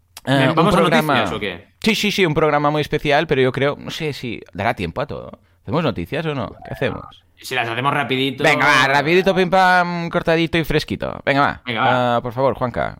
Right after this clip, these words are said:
Speaker 1: La mo-, ya sé que te he dicho, pero sí, ya lo sé. Pero empieza primero, porque ahora dice que ha cargado los sonidos y no tiene lo otro.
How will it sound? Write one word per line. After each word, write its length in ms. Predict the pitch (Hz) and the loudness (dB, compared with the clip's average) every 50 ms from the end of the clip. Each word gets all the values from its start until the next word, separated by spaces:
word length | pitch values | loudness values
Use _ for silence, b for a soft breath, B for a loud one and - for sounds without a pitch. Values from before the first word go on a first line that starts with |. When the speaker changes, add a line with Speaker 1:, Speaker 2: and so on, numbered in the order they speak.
| _ - | _ -6
Speaker 1:
La 180 | 92 98 107 | -2 0 2
mo-, 160 | 104 110 - _ _ - | 0 0 -2 _ _ -4
ya 220 | 95 110 120 143 | 2 2 4 4
sé 380 | 143 - - 139 135 139 135 - | 2 0 0 2 2 2 2 2
que 100 | - 139 | 0 0
te 140 | 107 131 120 | 0 0 0
he 20 | |
dicho, 440 | 127 135 135 131 - - 143 143 131 | 2 0 0 -2 -4 -2 -2 -2 0
pero 340 | - 135 123 127 - - - - - | 0 2 2 2 0 -2 -6 -20 -18
sí, 300 | - - 69 65 67 - | -12 -12 -10 -10 -8 -8
ya 100 | - 78 | -8 -8
lo 80 | 76 69 | -8 -10
sé. 220 | - - - - b b b b b b | -12 -12 -14 -16 b b b b b b
Pero 120 | 110 110 | 0 2
empieza 320 | 117 120 143 156 151 - | 2 2 2 0 0 0
primero, 340 | 147 - 147 139 147 147 143 | -2 0 0 2 2 2 0
porque 200 | 127 120 98 104 | 0 0 2 2
ahora 120 | 104 113 120 | 4 4 4
dice 200 | 127 131 - 139 | 2 2 -2 -4
que 80 | - 143 | -4 -4
ha 60 | 131 | -4
cargado 300 | 143 135 139 143 143 147 | -2 0 0 0 0 0
los 120 | 151 147 | -2 -2
sonidos 380 | - 147 151 151 151 165 175 160 | -2 -4 -4 -4 -4 -4 -4 -4
y 40 | 156 | -4
no 100 | 151 143 | -4 -4
tiene 180 | 151 143 147 151 | -2 -2 -2 0
lo 160 | 147 147 143 | 2 2 2
otro. 220 | 131 117 98 - | 2 0 -2 -8